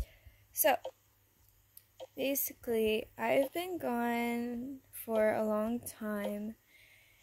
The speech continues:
from YouTube and stuff, and I'm sorry that I haven't been on. I haven't been able to do that for a while now.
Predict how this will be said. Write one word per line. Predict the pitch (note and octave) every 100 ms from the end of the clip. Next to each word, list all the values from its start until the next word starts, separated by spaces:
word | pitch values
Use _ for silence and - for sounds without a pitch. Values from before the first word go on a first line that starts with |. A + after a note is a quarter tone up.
| C5 _ _ - -
from | A3+ G#3+ G#3+ G#3+ G#3+ G#3+ A#3+ - _ _ - A3+
YouTube | A#3+ A#3 - A#3 A3 A3 A3 A3 -
and | A3 A3
stuff, | - A#3 A3 A3 A3+ A3+ - - -
and | G#3+ G#3 G#3 G#3 G3+ G3+ G#3+ - _ _ _ _ _ _ _ -
I'm | G#3+ G#3+
sorry | - G#3+ G3+
that | G3+ G3+
I | G3
haven't | G3+ G3+ G3
been | F#3+
on. | A3+ A#3+ A#3+ A#3+ A#3+ A#3+ -
I | G#3+
haven't | G3 F#3+
been | F#3 F#3
able | G3+ G#3 G#3 G#3 - -
to | F#3+ -
do | G3+ G3+ G3+
that | G3+ G3+ - - - - - - - - - _ -
for | D4+
a | D4+
while | D4+ D4+ D4+ D4
now. | D4 D4 C#4+ C#4+ C#4+ C#4+